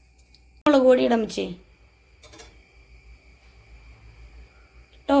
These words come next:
ഇട്ടോ, ഇട്ടോ, രണ്ട് സ്പൂൺ ഇട്ടോ. ഉപ്പും മുളകും എല്ലാം കൂടി ചേർന്ന് വരുമ്പോൾ ഇനി അടുത്ത എന്താണ് നമുക്ക് ചെയ്യേണ്ടത്? മഞ്ഞൾപ്പൊടി ഇട്ട് കൊടുക്കും.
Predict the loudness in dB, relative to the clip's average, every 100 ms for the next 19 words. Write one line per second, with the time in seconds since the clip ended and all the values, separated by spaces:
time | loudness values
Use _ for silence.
0 | 2 0 0 0 -2 -14 _ _ _ _
1 | -16 -12 -6 -4 -2 -4 -6 -6 -6 -2
2 | 0 0 -2 -16 _ _ _ _ _ _
3 | _ _ -20 _ _ _ _ -20 -20 -20
4 | _ -20 -20 -20 -20 -8 -4 -2 -2 -2
5 | 0 2 2 -2 -10 _ _ _ -20 -20
6 | -20 -20 -20 -20 _ -12 -6 -2 -2 0
7 | -2 0 0 0 -2 -2 0 2 2 2
8 | 2 4 4 2 0 -6 -10 -8 -4 -2
9 | 0 0 0 0 -4 -10 -20 _ _ _
10 | _ -8 -4 -2 -4 -2 -2 -2 -4 -6
11 | -8